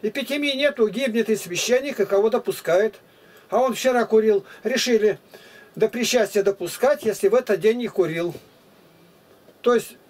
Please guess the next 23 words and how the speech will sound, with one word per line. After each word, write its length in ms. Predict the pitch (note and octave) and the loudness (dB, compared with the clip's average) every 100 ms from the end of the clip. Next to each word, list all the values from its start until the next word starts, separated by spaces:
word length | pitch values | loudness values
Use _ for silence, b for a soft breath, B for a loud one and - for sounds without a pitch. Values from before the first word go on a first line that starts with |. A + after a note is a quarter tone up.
| _ b - | _ b -2
не 120 | G3+ | 0
то, 200 | A#3+ D#4 | 2 2
что 160 | - B3+ | 2 -2
два-три 420 | G3+ C4 B3 B3+ | 0 0 0 0
года 260 | C4 A#3 | 0 2
в 60 | A#3 | 0
рот 180 | B3 G#3 | 0 2
не 100 | A#3 | 2
брал 240 | A#3+ G#3 | 2 2
пакости 480 | G#3 G3+ - - G#3 | 2 0 0 -4 0
это, 280 | E3 E3+ B2+ B B | 0 0 -4 B B
а 120 | A3 | 2
в 60 | |
этот 240 | C4 B3+ G#3+ | 2 0 0
же 140 | A#3+ | 0
день, 280 | A#3 C4 E3 | 2 0 2
только 260 | G#3+ G3+ B3+ | 0 2 2
утром 300 | B3 G#3+ G3+ | 2 0 2
не 100 | G3 | 2
курил. 240 | G3+ G3+ | 4 4
А 40 | A#3 | 4
уж 140 | - | 2
как 280 | - G#3+ | 0 0